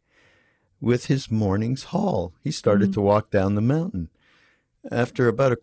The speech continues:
Speaker 1: quarter of an hour, he heard something behind him. And turning to see a <laughs> most astonishing sight,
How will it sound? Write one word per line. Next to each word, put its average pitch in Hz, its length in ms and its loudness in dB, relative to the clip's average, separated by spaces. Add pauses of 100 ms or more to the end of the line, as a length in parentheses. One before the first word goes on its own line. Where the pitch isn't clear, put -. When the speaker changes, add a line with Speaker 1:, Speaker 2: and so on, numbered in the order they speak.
Speaker 1:
quarter 156 260 0
of 127 120 -2
an 110 100 2
hour, 110 360 0
he 110 200 -4
heard 170 280 -2
something 101 360 -2
behind 98 500 -2
him. 71 160 -18 (1500)
And 110 180 4
turning 160 440 2
to - 140 -14
see 123 360 0
a 110 100 2
<laughs> 98 100 2
most - 360 0
astonishing 123 800 2
sight, 117 500 -2